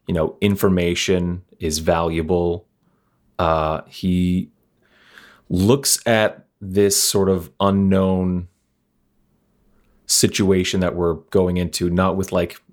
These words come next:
fear or, like, nervousness, but more like, I think, like, trying to, like, open himself up to be like, "What could this be? How does this help us?" Um, that's kind of where his, his head is at, is just, is trying to open himself up to,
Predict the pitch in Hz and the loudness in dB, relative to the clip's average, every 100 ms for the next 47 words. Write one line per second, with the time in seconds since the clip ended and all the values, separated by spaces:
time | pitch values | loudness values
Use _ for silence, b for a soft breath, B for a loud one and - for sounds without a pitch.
0 | - - - 92 92 95 92 87 82 90 | -20 -14 -2 2 2 2 0 -2 -2 0
1 | 98 107 123 123 - 98 92 92 92 87 | 0 0 0 -2 0 -2 0 0 0 0
2 | 90 90 92 - 90 85 _ - 95 87 | -2 -2 -4 -2 -4 -4 _ -2 -2 0
3 | 90 87 87 92 90 90 - 92 90 90 | -2 -4 -2 -2 0 -2 0 0 0 -2
4 | - 90 90 87 87 - - _ _ - | -2 -6 -4 -4 -4 -8 -16 _ _ -2
5 | 95 92 87 87 - - 85 82 85 - | 0 0 -2 -2 -4 -4 -4 -4 -8 -12
6 | _ _ _ _ _ _ _ - - 95 | _ _ _ _ _ _ _ -8 -2 0
7 | 90 82 90 - 87 82 - - - 78 | 0 0 -2 -2 -2 -4 -6 -20 -8 -6
8 | 78 - - - _ _ _ _ _ _ | -4 -4 -4 -6 _ _ _ _ _ _
9 | _ _ _ - 82 78 80 82 - 95 | _ _ _ -10 -6 -6 -8 -10 -4 -2
10 | 92 - 90 82 82 78 80 78 - 85 | -2 -2 -2 -2 -4 -4 -6 -8 -6 -8
11 | 80 80 78 80 82 80 95 - _ 92 | -4 -4 -2 -4 -4 -4 -6 -8 _ -2
12 | - - 87 80 85 92 85 90 85 87 | -2 -2 -2 -2 -4 -2 -2 -2 -2 -4
13 | - 87 87 85 | -4 -4 -4 -6